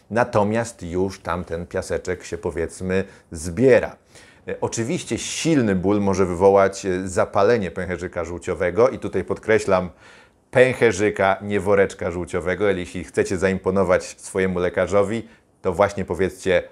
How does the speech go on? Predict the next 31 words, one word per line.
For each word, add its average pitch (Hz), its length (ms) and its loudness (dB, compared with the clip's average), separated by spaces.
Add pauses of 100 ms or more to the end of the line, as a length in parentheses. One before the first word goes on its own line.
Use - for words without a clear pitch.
(180)
„Być 92 260 -6
może 95 260 2
boli 90 260 2
mnie 87 280 -2 (280)
pęcherzyk, 113 720 4
nie 107 100 -4
woreczek”. 107 560 2 (500)
E, 107 180 2
i 143 200 -4
tam 175 420 2 (100)
rzeczywiście, 110 640 -4
jak 90 160 0
zjemy 120 260 0
coś 104 200 -2
tłustego 123 880 2
i 101 160 -10 (100)
tworzą 120 380 2
się 107 120 -4
nam 98 180 -2
kamienie, 113 580 -2 (240)
no 113 100 -2
to 117 140 2
tam 104 380 2
właśnie 95 680 -2 (300)
pod - 220 4
prawym 101 400 2
łukiem 95 300 -4
żebrowym 90 580 -4 (180)
będzie 104 400 0
nas 92 380 -2 (280)
boleć. 90 600 2